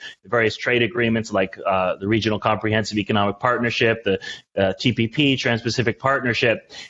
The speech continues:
Um, so it's a, yeah, it's about raising the costs of, of, um, you know, siding with a Western-led alliance in the event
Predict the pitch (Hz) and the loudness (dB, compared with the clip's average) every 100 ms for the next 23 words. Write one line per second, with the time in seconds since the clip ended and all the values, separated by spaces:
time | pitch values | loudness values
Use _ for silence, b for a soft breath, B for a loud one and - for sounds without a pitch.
0 | _ - 113 110 104 104 B B _ 135 | _ -4 0 0 0 -6 B B _ 0
1 | 123 117 107 143 151 156 123 107 127 123 | 2 0 0 -2 0 0 0 0 -2 -2
2 | 120 131 127 127 110 - 127 127 117 - | 2 2 2 0 -2 0 0 2 0 -6
3 | - - 117 110 98 - - 123 113 101 | -10 -2 0 0 -2 -10 -6 0 2 0
4 | - - 104 101 98 101 117 107 - 127 | -4 -2 0 0 0 -4 0 0 0 0
5 | 117 117 113 107 107 - 120 107 110 - | 0 0 0 0 -2 -2 -2 0 0 -2
6 | 113 107 104 101 107 104 101 - 101 101 | -2 0 0 0 0 0 -2 -2 0 0
7 | 101 107 101 | 2 2 0